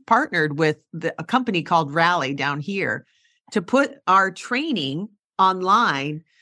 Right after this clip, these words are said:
for, like, as a whole portal. So teams can actually learn this, individuals and teams and whole organizations can learn these skills and practice at an individual level, practice at a team level, and bring the level of the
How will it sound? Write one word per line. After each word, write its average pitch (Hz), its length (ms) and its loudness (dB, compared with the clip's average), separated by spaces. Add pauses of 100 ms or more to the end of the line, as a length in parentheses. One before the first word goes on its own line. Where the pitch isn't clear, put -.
(100)
for, 202 320 -4
like, 190 220 2
as 180 120 -6
a 180 60 -2
whole 262 200 -4
portal. 254 480 -4
So 180 260 -4
teams 208 640 -6
can 185 160 -6
actually 170 560 -2
learn 185 520 -4
this, 139 480 -8
individuals 175 640 -4
and 156 140 -6
teams 160 380 -6
and 147 100 -6
whole 196 240 -8
organizations 156 840 -6 (420)
can 180 240 -6
learn 196 260 -2
these 180 240 -6
skills 165 380 -4
and 156 180 -6
practice 202 480 -2
at 165 140 -4
an 156 100 -4
individual 175 560 -4
level, 277 380 0 (300)
practice 196 380 -2
at 160 120 -4
a 123 80 -4
team 240 380 -6
level, 226 420 0 (260)
and 180 160 -4
bring 254 480 -2
the 175 200 -2
level 262 480 0
of 180 160 -2
the 160 200 -2